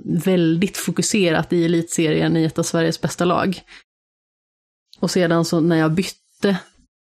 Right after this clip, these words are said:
till ett annat damlag så bytte jag också till liksom min moderklubb då, ett herrlag.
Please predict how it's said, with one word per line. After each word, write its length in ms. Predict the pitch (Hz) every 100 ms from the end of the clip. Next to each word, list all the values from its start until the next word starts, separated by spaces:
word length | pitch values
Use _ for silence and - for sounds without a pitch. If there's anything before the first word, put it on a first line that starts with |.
| _ - -
till 180 | 180
ett 100 | 170
annat 260 | 190 190 208
damlag 580 | 185 160 160 151 170 185 - - _ _ -
så 100 | 175
bytte 300 | 170 - 175
jag 120 | 156
också 440 | 170 - - 151 143 _ _ _ _ _ -
till 300 | 175 151 156 - _ _ _ _ _ _ _ _
liksom 320 | 175 165 165 160
min 140 | 165
moderklubb 680 | 175 165 156 160 214 165 180
då, 160 | 156
ett 120 | 160
herrlag. 640 | - 165 160 160 - 185